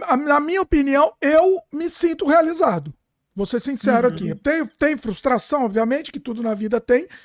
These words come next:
Speaker 1: mas eu me sinto realizado, eu sou satisfeito com a minha vida. Você, você
Speaker 2: Uhum.
Speaker 1: é, você é realizado? Como é que é?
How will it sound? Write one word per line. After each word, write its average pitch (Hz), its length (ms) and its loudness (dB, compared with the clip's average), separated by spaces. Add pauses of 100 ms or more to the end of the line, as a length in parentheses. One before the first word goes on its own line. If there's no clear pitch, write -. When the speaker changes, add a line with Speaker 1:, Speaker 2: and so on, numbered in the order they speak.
(120)
Speaker 1:
mas 330 200 -2
eu 359 100 -2
me 370 80 -2
sinto 359 240 -2
realizado, 330 560 0
eu 170 40 -6
sou 240 120 -4
satisfeito 277 540 -4
com - 80 -8
a 285 40 -4
minha 285 120 -2
vida. 185 320 -4 (420)
Você, 285 420 2 (120)
você 214 300 2
Speaker 2:
Uhum. 285 60 6
Speaker 1:
é, 262 300 0
você 208 260 -2
é 247 80 4
realizado? 233 520 0
Como 226 160 -4
é 208 40 -4
que 208 80 -6
é? 151 140 -8